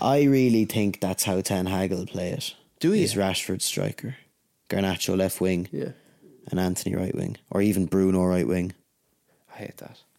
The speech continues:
Speaker 1: I hate that as well. It's so
Speaker 2: Just lacks the creativity then.
Speaker 1: It's such a, a waste of Bruno because as poor as Bruno has been this season,
Speaker 2: I don't think he's been awful.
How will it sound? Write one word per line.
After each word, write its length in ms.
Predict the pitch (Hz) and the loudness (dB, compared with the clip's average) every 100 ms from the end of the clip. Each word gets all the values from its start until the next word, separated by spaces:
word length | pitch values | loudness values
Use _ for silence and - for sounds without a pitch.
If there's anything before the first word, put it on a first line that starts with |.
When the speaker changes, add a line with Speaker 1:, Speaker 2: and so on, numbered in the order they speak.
| _ | _
Speaker 1:
I 120 | 101 101 | 0 2
hate 200 | 98 90 | 2 2
that 120 | 90 | 2
as 140 | 90 | 2
well. 160 | 90 90 | 2 2
It's 120 | 87 | 2
so 500 | - 104 95 92 87 - _ | 2 4 4 4 0 -4 _
Speaker 2:
Just 180 | - - | -12 -6
lacks 280 | 131 123 - | -4 -4 -8
the 80 | |
creativity 520 | - 117 110 110 107 104 | -6 -4 -2 -6 -6 -6
then. 180 | 101 - | -6 -2
Speaker 1:
It's 160 | 120 | 2
such 180 | - 151 | 4 4
a, 80 | - - - | 2 -2 0
a 60 | 123 | 4
waste 400 | 123 123 110 113 | 6 4 4 2
of 100 | 101 | 2
Bruno 320 | 113 107 104 | 4 4 2
because 340 | 101 104 92 | 2 2 2
as 240 | - 95 98 | 0 0 0
poor 300 | - 131 135 | 2 4 4
as 80 | 110 | 4
Bruno 320 | 117 117 107 | 4 4 4
has 80 | 98 | 4
been 220 | 104 104 | 4 4
this 120 | 95 | 4
season, 400 | - 87 - - _ - _ - _ - | 2 2 0 -4 _ -20 _ -20 _ -12
Speaker 2:
I 40 | 170 | -6
don't 100 | 294 | -4
think 140 | 370 | -4
he's 80 | 190 | -6
been 100 | 95 | -6
awful. 300 | 95 135 - | -6 -6 -12